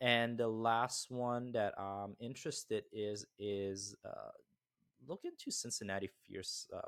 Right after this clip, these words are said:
roster too. Perry. Uh, not a unfamiliar name.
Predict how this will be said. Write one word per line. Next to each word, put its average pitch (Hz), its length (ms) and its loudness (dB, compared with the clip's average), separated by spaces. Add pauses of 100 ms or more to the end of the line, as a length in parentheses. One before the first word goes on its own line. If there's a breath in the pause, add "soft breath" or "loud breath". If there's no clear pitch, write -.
roster 92 440 -6
too. 101 220 -10 (720 soft breath)
Perry. 104 340 4 (1300)
Uh, 98 260 -4 (240)
not 117 480 0
a 127 140 2
unfamiliar 117 480 0
name. 98 320 -4